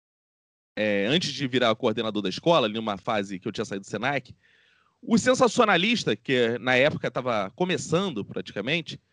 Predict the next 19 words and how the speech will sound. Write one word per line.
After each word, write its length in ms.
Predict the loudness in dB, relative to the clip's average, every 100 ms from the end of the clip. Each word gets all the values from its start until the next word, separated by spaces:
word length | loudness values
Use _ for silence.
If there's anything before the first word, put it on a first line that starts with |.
| _ _ _
ele 120 | 6
abriu 240 | 6 6 -2
vaga 540 | 2 2 2 -2 -10 _ _ _ _ _ -14
pra 140 | -10
contratar 440 | -8 -4 -2 0 4
roteirista. 720 | 4 2 -2 -2 -4 -8 -14 _ _ _ _ _ _ _ _ _ _
E 140 | 6 6
era 120 | 6
um 60 |
concurso 640 | 2 -4 2 2 2 -2 -2
pela 200 | 0 0
internet. 560 | -2 0 0 -2 -4 2
A 140 | 2
mãe 320 | 2 -2 -4
de 280 | -4 -6 -4
suas 180 | 0 0
notícias, 380 | 0 -4 -6 -6
nós 240 | -4 -4
vamos, 400 | -2 -4 -2 -6